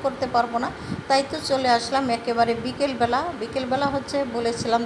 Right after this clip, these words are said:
তো আগেই যে দেশ থেকে অনেকগুলো কাঁঠাল এনেছে, সেখান থেকে একটা কাঁঠাল আর কি আমি, আহ, খুলে নিয়েছি। এই তো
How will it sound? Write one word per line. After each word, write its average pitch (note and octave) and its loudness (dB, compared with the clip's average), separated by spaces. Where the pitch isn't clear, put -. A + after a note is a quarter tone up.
তো A#3+ 2
আগেই G#3+ 0
যে A3+ -2
দেশ B3+ 0
থেকে C4+ 0
অনেকগুলো B3 0
কাঁঠাল C4+ 2
এনেছে, A#3+ -4
সেখান A#3+ -4
থেকে A#3+ -6
একটা A3 -4
কাঁঠাল A3 0
আর G#3 0
কি G#3 0
আমি, G3+ -2
আহ, - -2
খুলে A#3+ 4
নিয়েছি। A#3 -2
এই G3 -2
তো C4+ 2